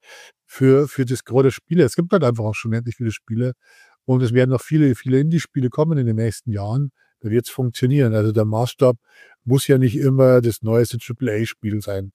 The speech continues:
Und die, darauf ist wahrscheinlich auch wirklich gar nicht ausgelegt generell. Denke ich nicht, dass das das Ziel ist. Genau.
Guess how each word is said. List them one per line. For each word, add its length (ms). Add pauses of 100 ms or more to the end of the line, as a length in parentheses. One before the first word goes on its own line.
(460)
Und 200
die, 100
darauf 400
ist 220
wahrscheinlich 480
auch 140
wirklich 360
gar 180
nicht 200
ausgelegt 600
generell. 480 (840)
Denke 180
ich 80
nicht, 160
dass 140
das 180
das 160
Ziel 160
ist. 260
Genau. 260